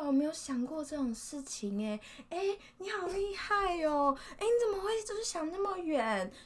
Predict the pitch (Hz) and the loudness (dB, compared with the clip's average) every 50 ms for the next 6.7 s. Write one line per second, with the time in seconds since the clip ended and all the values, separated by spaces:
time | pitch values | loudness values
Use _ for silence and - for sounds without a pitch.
0 | - - - 370 381 403 403 392 392 392 - - - - - - - - - - | -14 -12 -8 -4 0 2 2 2 2 2 -2 -8 -20 -20 -20 -20 -20 -20 -10 -4
1 | - 403 427 392 359 294 254 247 247 262 254 247 254 240 220 208 180 - - 180 | 0 0 0 2 4 4 4 4 4 2 2 2 2 2 2 0 0 -2 -4 -4
2 | 160 156 151 147 - - 208 180 170 - - - - 202 170 160 160 170 165 156 | -4 -4 -4 -4 -4 -6 -6 -6 -6 -8 -10 -8 -4 -2 -2 -2 -2 -4 -4 -4
3 | 160 - - - - - 160 143 - - 143 - - - - - 262 277 277 294 | -6 -6 -8 -8 -8 -6 -6 -6 -4 -4 -6 -6 -6 -8 -6 -4 -2 -2 -2 -2
4 | 311 302 - - - - _ - 320 285 269 262 285 269 247 226 208 - 196 190 | -4 -6 -8 -12 -20 -12 _ -2 -2 0 0 0 0 0 0 0 0 0 0 0
5 | 185 190 196 185 175 170 - 254 262 262 240 220 196 175 170 196 196 202 196 - | 0 0 0 -2 -4 -4 -2 -2 0 2 2 2 0 0 0 0 -2 -2 -2 -4
6 | 175 160 160 - 190 180 175 180 185 156 147 151 147 151 | -4 -6 -4 -2 -2 0 0 0 -2 -4 -6 -6 -8 -10